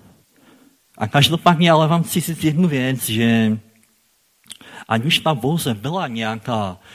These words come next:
nějaký přírodní úkaz, nebo něco démonského, něco, něco útok toho zlého, ti učeníci si to museli dlouho pamatovat. Jsou věci, na které nelze zapama-, zapomenout. A já si to pamatuju pořád, tu situaci. A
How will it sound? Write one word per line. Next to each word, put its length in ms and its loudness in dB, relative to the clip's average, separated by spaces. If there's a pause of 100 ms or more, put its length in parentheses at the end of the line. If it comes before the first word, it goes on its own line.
(160)
nějaký 260 -10
přírodní 560 -2
úkaz, 640 -8 (440)
nebo 180 -12
něco 400 -14
démonského, 600 -4
něco, 840 0 (280)
něco 300 -6
útok 420 -4
toho 220 -2
zlého, 580 0 (800)
ti 100 -4
učeníci 600 -8
si 140 -12
to 120 -6
museli 440 -6
dlouho 340 -4
pamatovat. 640 -8 (880)
Jsou 200 -4
věci, 360 -4
na 100 -4
které 220 -4
nelze 280 -2
zapama-, 460 -4
zapomenout. 720 -2
A 100 -4
já 140 -4
si 160 -12
to 100 -10
pamatuju 480 -6
pořád, 360 -10
tu 100 -10
situaci. 760 -6
A 160 -4